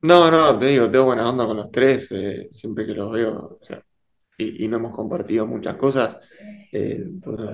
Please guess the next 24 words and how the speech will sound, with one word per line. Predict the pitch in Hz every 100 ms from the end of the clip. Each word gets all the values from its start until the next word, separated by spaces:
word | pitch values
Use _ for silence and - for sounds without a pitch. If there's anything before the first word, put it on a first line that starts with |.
| - -
nos | 110 90 -
charlamos, | 101 113 120 101 98
tomamos | 104 101 110
mate, | 113 110
lo | 101
que | 101
sea, | - 117 110 101
y, | 92 82 - - - - - - - -
y, | - - - -
y | 107
son | 101 104
los | 101
tres | 110
buena | 104 101 104
onda, | 101 95
así | - 95
que, | 98 139 _ _ _ - - 117
así | 101 110
que | 107
nada, | 110 98
el |
equipo | 104 113 104
obviamente | 101 87 113 104 113 104
está, | 101 104 101